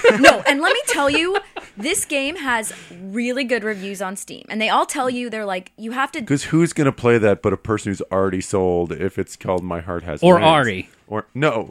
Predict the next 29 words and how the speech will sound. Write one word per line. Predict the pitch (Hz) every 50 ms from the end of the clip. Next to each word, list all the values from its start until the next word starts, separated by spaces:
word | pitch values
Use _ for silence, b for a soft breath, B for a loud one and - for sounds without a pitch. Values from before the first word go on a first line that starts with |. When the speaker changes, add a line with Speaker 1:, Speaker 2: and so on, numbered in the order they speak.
| -
Speaker 2:
No, | 233 269 339 294
but, | 233 453 440 - -
but | 523 453
Speaker 3:
What? | 349 - - 285
Speaker 2:
let | - -
me, | 480 480 494 554 - - - 285 539 523 -
but | - 392 359
let | 349 359 370
me | 466 605 -
tell | - - - -
you | 359 349 -
Speaker 3:
Yeah, | 135 135 - 302 -
Speaker 2:
how | -
Speaker 3:
no. | - - - 131 139
Speaker 1:
<laughs> | 269 240 269 262 240 294 311 - - - _ - _ _ _ _ _ _ -
No. | - 262
Speaker 2:
let | 294 320
me | 415 554 539
tell | - - 339 311
you | 320 320 320 302
how | 311 285 269
disappointing | 226 - 240 - 247 226 - 254 240 220 208 196 180
this | 175 180 -
game | - 180 160 160 160
is | 151 147 147 170 -
because, | - - 208 185 - 220 185 180 180 175 185 180 180 - b b b b b b b b b -
um, | 202 202 196 180 175 165 160 160 160 - _ _ _ -
they, | 220 240 269 - _
well, | - 240 269 247 233 226 -